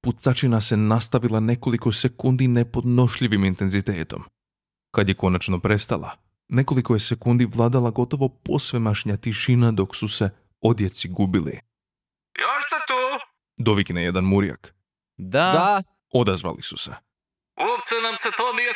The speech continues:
Speaker 2: svidjelo.
Speaker 1: Dovikne drugi Murijak.
Speaker 3: Vidjeli smo.
Speaker 1: Dovikne Ford.
Speaker 2: A sad me slušaj, Bibelbroksi, to dobro.
Speaker 4: Zašto?
Speaker 1: Odvikne Zeiphod.
Speaker 2: Zato
Speaker 1: Poviče Murijak.
Speaker 2: što ću reći nešto vrlo inteligentno i vrlo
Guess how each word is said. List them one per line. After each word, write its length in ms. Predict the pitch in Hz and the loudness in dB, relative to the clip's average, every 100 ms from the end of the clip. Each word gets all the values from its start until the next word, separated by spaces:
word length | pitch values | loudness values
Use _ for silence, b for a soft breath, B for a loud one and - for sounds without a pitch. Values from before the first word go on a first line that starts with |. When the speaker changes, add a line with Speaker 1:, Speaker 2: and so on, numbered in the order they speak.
| - | -6
Speaker 2:
svidjelo. 460 | 190 226 220 226 185 - | -6 -4 -2 -2 -4 -8
Speaker 1:
Dovikne 480 | 117 113 104 - 95 | 0 0 0 -2 -2
drugi 300 | 110 120 107 | 0 -2 0
Murijak. 500 | 98 104 - - - _ _ _ | 2 2 0 -6 -20 _ _ _
Speaker 3:
Vidjeli 600 | - 139 233 202 180 156 | -14 -8 -6 -2 0 0
smo. 440 | 131 - 131 113 82 _ - | -2 -4 -4 -4 -6 _ -10
Speaker 1:
Dovikne 440 | 110 107 - 98 | -4 -4 -2 -4
Ford. 400 | - 120 98 - - _ _ _ _ - | 0 2 2 -4 -20 _ _ _ _ -6
Speaker 2:
A 20 | - | -4
sad 180 | 285 330 | -2 -2
me 80 | 320 | -4
slušaj, 360 | 294 320 311 226 233 | -2 -4 -2 -2 -2
Bibelbroksi, 580 | 262 269 247 233 220 170 - | -4 -4 -4 -6 -6 -8 -4
to 100 | 269 247 | -4 -2
dobro. 240 | 262 254 240 233 _ _ _ _ | -2 -2 -4 -6 _ _ _ _
Speaker 4:
Zašto? 680 | 147 226 254 233 - 170 92 _ - | -2 0 2 0 0 0 -2 _ 0
Speaker 1:
Odvikne 380 | 156 147 - 131 | 0 2 0 0
Zeiphod. 440 | 117 113 - - - _ _ 180 | 2 0 -2 -20 -20 _ _ -4
Speaker 2:
Zato 240 | 254 277 311 294 254 208 - - _ _ - | -4 -2 -4 0 0 -2 -6 -12 _ _ -4
Speaker 1:
Poviče 340 | 143 135 113 | 0 0 0
Murijak. 360 | 95 98 90 - - _ _ _ - | -2 0 -2 -6 -18 _ _ _ -8
Speaker 2:
što 80 | 254 | -4
ću 100 | - 294 | -2 -2
reći 160 | 285 302 285 | -4 -4 -4
nešto 240 | 254 311 277 262 | -4 -4 -4 -2
vrlo 240 | 285 254 247 240 226 | -2 -2 0 -2 -4
inteligentno 520 | 240 233 226 262 226 208 | -4 -4 -4 -4 -4 -4
i 100 | 202 | -2
vrlo 180 | 254 | -2